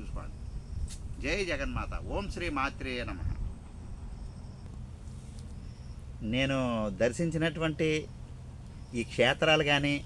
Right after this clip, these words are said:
నేను దర్శించినటువంటి అవధూతల యొక్క ఆశ్రమాలు కానీ, లేకపోతే లైవ్లో ఉన్నటువంటి అవధూతలు కానీ, ఇవన్నీ కూడా YouTube-లో అప్‌లోడ్ చేస్తున్నారు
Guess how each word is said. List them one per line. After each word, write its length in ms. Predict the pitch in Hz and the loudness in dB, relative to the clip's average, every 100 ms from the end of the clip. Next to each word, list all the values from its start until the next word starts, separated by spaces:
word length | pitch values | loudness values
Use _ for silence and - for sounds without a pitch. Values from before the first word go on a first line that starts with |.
| - - - - - - - 110 | -6 -10 -10 -10 -10 -10 -8 2
నేను 160 | 127 123 | 2 8
దర్శించినటువంటి 840 | 123 120 151 143 143 139 143 135 139 135 - - | 8 8 2 2 2 2 2 4 4 4 0 0
అవధూతల 440 | 110 135 160 156 160 156 | 2 8 8 8 6 6
యొక్క 160 | 147 113 | 6 6
ఆశ్రమాలు 440 | 123 151 147 147 139 | 6 6 4 6 6
కానీ, 220 | 127 123 123 - - - - - - - 117 | 6 4 2 0 -8 -10 -6 -6 -6 4 8
లేకపోతే 220 | 147 196 120 | 10 10 12
లైవ్లో 320 | 135 175 190 190 | 12 12 12 10
ఉన్నటువంటి 560 | 185 165 170 175 156 175 165 - - 107 | 8 6 6 6 8 10 8 4 -2 6
అవధూతలు 440 | 135 156 165 160 139 | 8 10 8 10 10
కానీ, 220 | 120 113 - - - - - - 139 | 8 6 2 -4 -12 -12 -10 6 10
ఇవన్నీ 300 | 147 185 214 175 | 12 12 10 10
కూడా 160 | 165 147 113 | 10 10 10
YouTube-లో 460 | 147 - 185 165 180 160 | 8 10 8 8 6 4
అప్‌లోడ్ 280 | 165 165 156 | 8 8 10
చేస్తున్నారు 440 | 151 175 165 156 | 6 8 8 8